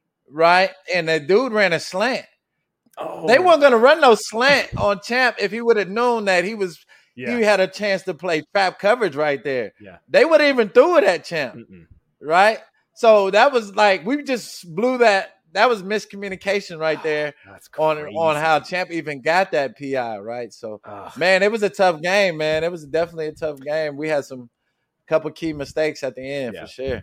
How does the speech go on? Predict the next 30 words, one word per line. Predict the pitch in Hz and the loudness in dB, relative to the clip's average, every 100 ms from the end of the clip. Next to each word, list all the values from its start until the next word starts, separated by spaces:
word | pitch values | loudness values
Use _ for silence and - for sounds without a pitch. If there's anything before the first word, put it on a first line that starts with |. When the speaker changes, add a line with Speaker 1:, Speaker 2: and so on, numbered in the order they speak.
| - | -10
Speaker 2:
Well, | 127 131 | -8 -8
maybe | 127 151 170 190 | -4 -4 -2 -4
sometime | - 185 175 180 165 | -6 -8 -6 -6 -6
soon, | 151 170 165 165 165 139 | -8 -8 -6 -6 -8 -14
you | 135 | -10
know, | 131 135 139 131 | -8 -8 -8 -10
we'll | 127 139 | -12 -10
do | 143 139 | -8 -8
a | |
little | 135 139 123 | -8 -10 -8
live | 120 131 123 | -8 -8 -10
stream | - 143 139 135 123 | -16 -16 -14 -14 -14
or | |
something | - 131 | -14 -14
like | 127 117 | -14 -14
that | 131 123 | -12 -12
where | 117 | -12
we | 120 | -14
can | 131 123 | -18 -16
go | 123 120 | -12 -10
over | 120 117 | -10 -12
some | - 123 | -16 -18
of | 113 | -18
those | 110 | -18
key | _ 147 127 | _ -16 -16
plays | - 131 120 117 | -12 -12 -12 -14
in | 110 | -20
the | |
game | 104 117 113 107 | -20 -18 -18 -20
and, | 95 | -20